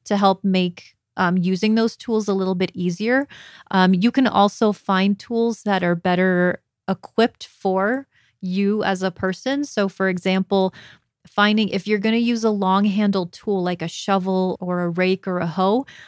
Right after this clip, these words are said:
find ones, and you're a tall person, find ones with a longer handle. I know some of this is easier said than done, but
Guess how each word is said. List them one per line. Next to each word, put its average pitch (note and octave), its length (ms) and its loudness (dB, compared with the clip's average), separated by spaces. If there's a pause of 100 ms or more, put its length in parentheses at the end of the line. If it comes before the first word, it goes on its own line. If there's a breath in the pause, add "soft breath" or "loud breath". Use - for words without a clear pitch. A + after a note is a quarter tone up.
find A3+ 420 2
ones, G#3 360 2
and G3+ 180 2
you're A3 140 4
a G#3 60 0
tall F#3+ 220 -2
person, F#3+ 480 -4
find G3+ 340 0
ones G3+ 260 0
with G3+ 140 -4
a F#3 60 -4
longer F3+ 480 0
handle. F3 560 -2 (300 soft breath)
I G3+ 60 0
know G3+ 180 4
some G#3 200 -2
of G#3+ 60 2
this G#3+ 180 -2
is G#3+ 160 -4
easier F#3+ 360 -4
said F#3 240 -8
than F3 180 -4
done, E3+ 380 -2
but G3 220 4